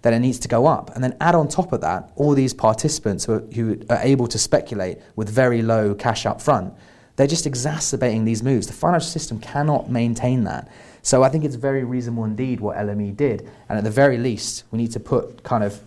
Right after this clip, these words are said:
restrictions in these extre-, in these extreme scenarios to make sure the market remains orderly.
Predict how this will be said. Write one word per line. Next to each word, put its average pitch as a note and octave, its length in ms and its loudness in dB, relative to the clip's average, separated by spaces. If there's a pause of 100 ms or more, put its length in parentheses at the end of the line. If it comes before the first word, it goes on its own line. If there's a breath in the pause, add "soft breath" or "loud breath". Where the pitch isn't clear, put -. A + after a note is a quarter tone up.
restrictions A2+ 580 -2
in G#2 60 -2
these G2+ 180 -2
extre-, - 320 -6
in A2 220 -2
these G#2 160 -2
extreme G#2+ 320 -4
scenarios G#2 480 0
to A#2 100 -2
make B2 240 2
sure C#3 300 2
the A#2+ 80 -2
market G#2+ 420 -2 (220 loud breath)
remains G#2 340 0
orderly. F2 460 0